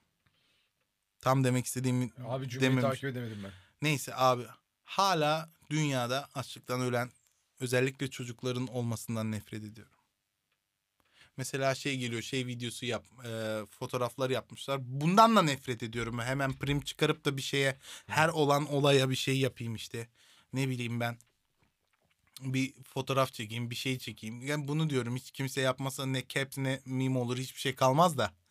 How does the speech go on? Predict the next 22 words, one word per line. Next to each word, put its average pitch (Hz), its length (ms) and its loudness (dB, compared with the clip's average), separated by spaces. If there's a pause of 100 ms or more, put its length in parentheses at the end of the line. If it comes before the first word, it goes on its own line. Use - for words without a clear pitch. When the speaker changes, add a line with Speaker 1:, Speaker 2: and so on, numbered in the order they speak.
(220)
Speaker 2:
Hı 120 60 -12
hı. 127 240 -10 (160)
Speaker 1:
Hani 117 160 -8
herkesin 147 680 0
yapmasından 139 840 2
nefret 113 360 -4
ediyorum, 104 400 -14
anlıyor 131 240 -2
musun? 117 300 -8
Adam, 151 400 4
sen 151 280 2
s-, 180 200 -4 (180)
hiç 170 260 -6
komik 240 400 0
bir 226 60 2
insan 214 380 4
değilsin, 214 360 -4
tamam 175 340 6
mı? 131 60 -2
Sen 175 220 -2 (1200)
neysin 214 300 -4
sen, 208 280 -8